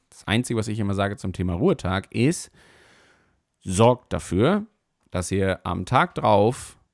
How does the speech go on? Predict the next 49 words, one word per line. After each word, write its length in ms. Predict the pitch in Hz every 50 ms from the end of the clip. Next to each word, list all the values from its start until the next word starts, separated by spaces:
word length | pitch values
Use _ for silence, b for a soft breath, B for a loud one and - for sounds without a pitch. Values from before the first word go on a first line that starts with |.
| _ _ _ _ _ -
besser 240 | 113 120 - 147 -
ausgeruht 560 | 95 110 113 - - 117 104 107 107 104 -
seid 320 | - 101 101 101 101 - -
als 180 | 92 90 -
am 120 | 92 90 92
Morgen 320 | 95 95 98 95 92 92
des 160 | 90 - -
Ruhetags. 500 | 101 92 - - - 73 - 80 - -
Also 220 | - 98 101 92 92
ihr 80 | 87
steht 240 | - - 107 - -
montags 340 | 127 143 165 - 151 - -
morgens 260 | 120 113 117 117 -
auf, 320 | - 98 98 95 95 - - _
ihr 80 | - 95
habt 140 | 92 - -
ein 60 | 107
Trainingswochenende 760 | - 135 135 143 139 - 113 110 110 110 87 92 101 98 98
in 100 | 95 95
den 140 | 92 95 92
Beinen 400 | 98 101 104 107 110 110 107 98
oder 240 | 98 95 92 -
Armen 380 | - 101 104 104 104 104 107 104 b b b b b b b b b b b _
und 200 | - 110 113 113
ihr 200 | 98 117 120 117
wisst, 320 | 135 139 135 - - - - _
wie 160 | 120 113 113 113
ihr 80 | 110
euch 160 | 104 101 104
da 100 | - 95
fühlt. 340 | 95 - 95 82 - - - - _ _ _ _ _
Und 120 | - 110 117
jetzt 180 | 117 127 - -
ist 160 | 135 - -
das 140 | 123 - -
einzige 400 | - 156 175 170 - 160 151 147
Ziel, 240 | - - 147 143
was 100 | 127 123
dieser 220 | - - 117 113 110
Ruhetag 440 | 107 127 139 123 - 110 101 101 92
bringen 280 | 101 127 131 117 101
muss, 420 | 95 95 107 151 - - - - - _ _ _ _ _ _
dass 240 | - 101 104 - -
ihr 240 | 110 107 110 - -
am 160 | 98 104 107
Dienstagmorgen 680 | 120 170 196 185 - - 113 107 - 98 101 101 101
aufsteht 460 | - 92 104 107 107 - - 131 127
und 160 | 117 113 104
sagt, 400 | 107 107 104 110 113 110 - -